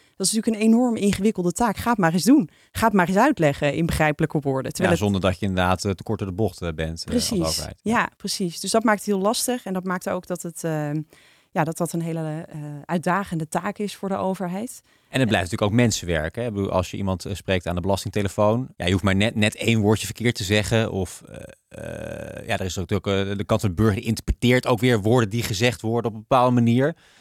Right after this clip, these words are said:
Speaker 2: Ja, dat is toch best wel lastig, ook uiteindelijk voor een rechter, om, eh, dan,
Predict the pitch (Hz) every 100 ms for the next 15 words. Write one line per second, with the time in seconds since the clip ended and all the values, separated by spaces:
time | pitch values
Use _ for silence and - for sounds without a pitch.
0 | _ _ - 107 98 117 135 143 104 143
1 | 131 107 135 160 - - 139 123 113 110
2 | 110 127 110 120 135 - 95 104 104 101
3 | 101 98 98 80 - _ 110 113 107 104